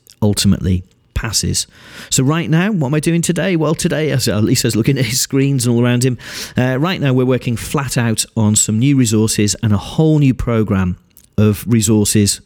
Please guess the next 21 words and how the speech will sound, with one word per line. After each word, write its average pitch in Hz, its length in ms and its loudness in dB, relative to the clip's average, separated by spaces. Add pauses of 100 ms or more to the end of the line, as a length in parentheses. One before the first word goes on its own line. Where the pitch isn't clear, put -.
uh, 92 480 0
learning 110 640 4
aids 104 380 2
and 104 100 0
all 107 80 2
sorts - 220 -2
of 104 60 -8
things 95 240 2 (420)
for - 100 -4
the 117 60 0
mastering 117 440 0
portrait 101 360 0
photography 104 360 -2
dot - 200 -4
com 98 300 2
website. 98 480 -2
It's 139 120 0
a 160 40 0
Monday 165 340 0
anyway, 123 460 2 (280)
so 117 300 2